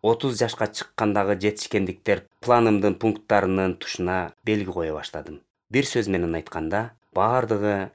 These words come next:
мен ойлогондон да жакшыраак болуп жатты.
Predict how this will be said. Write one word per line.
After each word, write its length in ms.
мен 300
ойлогондон 640
да 320
жакшыраак 580
болуп 220
жатты. 400